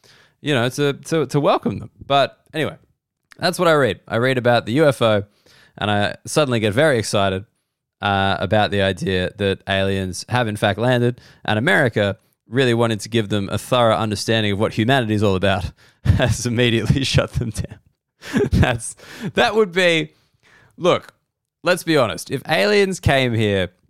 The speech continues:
and we wanted to give them a thorough understanding of what humanity is all about, um, it would be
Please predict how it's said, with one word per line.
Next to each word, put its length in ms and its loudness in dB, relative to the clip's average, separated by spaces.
and 180 -2
we 140 2
wanted 340 0
to 100 -6
give 280 -2
them 280 -4
a 80 -6
thorough 520 2
understanding 720 -2
of 120 -2
what 180 0
humanity 560 -2
is 240 -4
all 280 0
about, 380 -2
um, 440 -2
it 160 0
would 220 -4
be 400 0